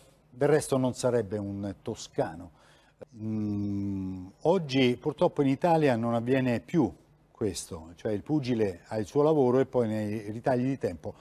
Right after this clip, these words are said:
va faticosamente in palestra e poi va all'arrembaggio all'estero per, eh,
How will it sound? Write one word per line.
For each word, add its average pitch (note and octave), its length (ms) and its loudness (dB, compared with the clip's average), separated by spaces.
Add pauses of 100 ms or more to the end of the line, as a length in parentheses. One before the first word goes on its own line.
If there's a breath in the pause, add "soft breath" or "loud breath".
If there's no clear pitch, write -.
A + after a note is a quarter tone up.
(340 loud breath)
va A#2+ 240 2
faticosamente A#2 720 -2
in - 80 -6
palestra G#2 560 -4
e B2+ 120 -10
poi G#2+ 440 -10
va A2 220 -2
all'arrembaggio A2+ 920 0 (400 loud breath)
all'estero G#2 640 -4
per, A#2 260 -4
eh, G#2+ 180 -2